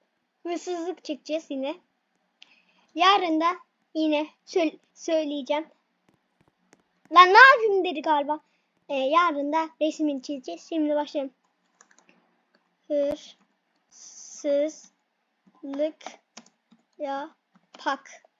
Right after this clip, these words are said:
yazdım. Şimdi. <coughs> Benim hırsız kostümüm var. Şimdi tamam dedi.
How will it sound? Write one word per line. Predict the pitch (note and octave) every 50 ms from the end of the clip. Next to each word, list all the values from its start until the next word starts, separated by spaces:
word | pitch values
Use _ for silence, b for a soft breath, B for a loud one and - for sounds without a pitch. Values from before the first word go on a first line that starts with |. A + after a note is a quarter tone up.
| _ _ -
yazdım. | C4+ C4 C4 B3+ B3+ C4+ C4+ E4+ F4+ F4 F4 D#4+ - _ _ _ _ _ - - _ _ _ _ -
Şimdi. | - - D#4+ D4+ C4 B3 B3 B3 - _ _ _ _ _ _ - - B B A#4+ E4+ B _ _ _ _ -
<coughs> | - D#5 D#5 - C5+ C5 C#5 G#4+ G4+ D#4+ C4+ - _ _ _ _ _ _ _ _ _ - - _ _ _ _ _ _ _ _ _ _ _ _ - - - _ _ b b b b -
Benim | G#4 G#4 G#4 A4 G#4+ G#4 G4+
hırsız | D#4+ F#4+ F#4+ - - F#4 E4
kostümüm | - - G4 F4+ - - - F#4 F4+ F4+ F4 D#4
var. | C#4 C#4 D4+ C#4+ - - - - _ _ _ _ _ _ _ _ _ _ _ _ _ _ _ _ _ _ _ _ _ _ _ _ _ _
Şimdi | - - D#4+ D4+ C4+ A#3+ A#3+ C4+ - _ _ _
tamam | - E4 D#4+ D#4+ D#4 D4+ C4+
dedi. | A#3+ A#3 A#3 C#4 D#4+